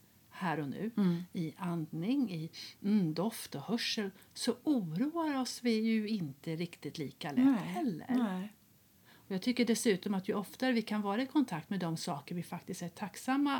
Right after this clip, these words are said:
Speaker 1: över,
Speaker 2: Mm.
Speaker 1: ehm,
Speaker 2: Det är när vi är i vår nuvaro, eller
Speaker 1: Ja,
Speaker 2: hur?
Speaker 1: precis.
Speaker 2: Ja, visst, det är ju så. Och skillnaden som gör skillnaden, tror jag, det är om vi är medvetna eller inte om när vi tar oss en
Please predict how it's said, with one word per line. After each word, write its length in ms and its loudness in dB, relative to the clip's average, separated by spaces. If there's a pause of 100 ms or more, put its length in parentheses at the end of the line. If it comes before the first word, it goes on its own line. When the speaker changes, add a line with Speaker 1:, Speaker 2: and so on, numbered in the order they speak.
(160)
Speaker 1:
över, 500 -2 (160)
Speaker 2:
Mm. 340 6 (720)
Speaker 1:
ehm, 840 -4 (180)
Speaker 2:
Det 140 -2
är 260 0
när 180 2
vi 120 0
är 140 0
i 80 0
vår 140 -2
nuvaro, 540 -2
eller 200 2
Speaker 1:
Ja, 280 4
Speaker 2:
hur? 260 -2
Speaker 1:
precis. 640 -2
Speaker 2:
Ja, 260 0 (260)
visst, 300 -2
det 80 -2
är 100 4
ju 60 4
så. 240 -4 (200)
Och 300 -2
skillnaden 640 4
som 160 6
gör 100 4
skillnaden, 680 0
tror 160 0
jag, 240 -2 (480)
det 140 6
är 60 6
om 120 0
vi 120 2
är 40 2
medvetna 840 2
eller 160 0
inte 360 2
om 100 -4
när 180 0
vi 100 2
tar 440 -2
oss 200 -2
en 160 0